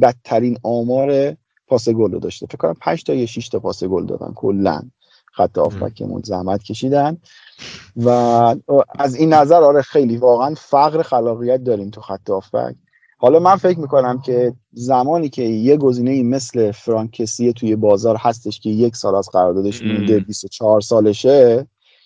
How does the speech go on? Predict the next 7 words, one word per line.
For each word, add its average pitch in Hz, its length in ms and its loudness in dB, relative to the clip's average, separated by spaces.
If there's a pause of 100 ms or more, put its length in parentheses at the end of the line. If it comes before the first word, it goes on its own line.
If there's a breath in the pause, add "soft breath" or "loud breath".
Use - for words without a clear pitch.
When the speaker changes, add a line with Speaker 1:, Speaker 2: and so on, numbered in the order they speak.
(260)
Speaker 1:
لینک 131 360 2
هم 117 140 -2
شده 117 260 -4
بهمون، 123 800 2
چرا 123 320 4
که 110 180 -10
نه؟ 98 420 -10